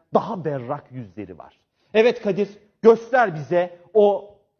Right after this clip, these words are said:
maskelerin, o covid müdahalesinin izlerini. İşte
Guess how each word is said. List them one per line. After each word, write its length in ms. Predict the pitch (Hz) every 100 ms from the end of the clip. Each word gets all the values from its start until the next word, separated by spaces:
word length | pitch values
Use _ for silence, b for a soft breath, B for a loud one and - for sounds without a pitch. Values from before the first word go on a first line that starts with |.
| _
maskelerin, 760 | 185 208 - 175 156 143 156 -
o 140 | 247 -
covid 260 | 208 185 185 - _ _ _
müdahalesinin 760 | 165 156 156 151 135 - 147 156
izlerini. 580 | 135 113 123 110 92 - _ _
İşte 500 | 233 - - 180 113